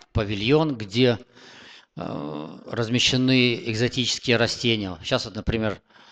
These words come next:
уже отцветает фейхоа, а, лимон от-, отцветает. Вот. То есть это вся та красота, э, земная, которая нас так или иначе, э,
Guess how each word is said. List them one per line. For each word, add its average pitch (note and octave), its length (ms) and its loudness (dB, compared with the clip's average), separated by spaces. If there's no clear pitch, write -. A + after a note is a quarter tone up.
уже G#2+ 200 0
отцветает G#2+ 540 -2
фейхоа, C3+ 600 0
а, G2+ 220 -2
лимон C3+ 380 2
от-, B2+ 180 -2
отцветает. A2+ 720 -4
Вот. A2 320 -2
То D3+ 100 6
есть C#3 180 4
это C#3 200 0
вся E3 160 0
та D#3 100 0
красота, A#2+ 1080 0
э, A2+ 60 -6
земная, C3 400 2
которая A#2 400 0
нас A2+ 280 -4
так A#2 220 -4
или G#2+ 80 -6
иначе, A2+ 460 0
э, G2+ 640 -6